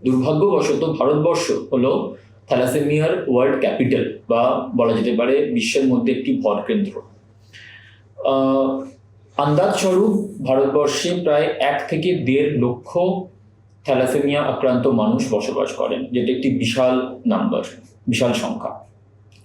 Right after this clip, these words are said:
এবং প্রত্যেক বছর প্রায় দশ থেকে পনেরো হাজার, আহ, থ্যালাসেমিয়া আক্রান্ত নবজাতক শিশু কিন্তু ভারতে ভূমিষ্ঠ হয়, যেটা একেবারেই প্রিভেন্টেবল, যেটা আমরা আটকাতে পারি।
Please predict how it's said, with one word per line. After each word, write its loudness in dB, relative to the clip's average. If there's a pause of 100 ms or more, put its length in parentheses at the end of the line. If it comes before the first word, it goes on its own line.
(100)
এবং 0 (440)
প্রত্যেক 2
বছর 0
প্রায় 0
দশ 0
থেকে -2
পনেরো 2
হাজার, -2 (260)
আহ, 0
থ্যালাসেমিয়া 0
আক্রান্ত 0 (280)
নবজাতক 2
শিশু -2
কিন্তু 0
ভারতে -2
ভূমিষ্ঠ -4
হয়, -6 (260)
যেটা 0
একেবারেই 0
প্রিভেন্টেবল, 2
যেটা 0
আমরা 0
আটকাতে -2
পারি। -4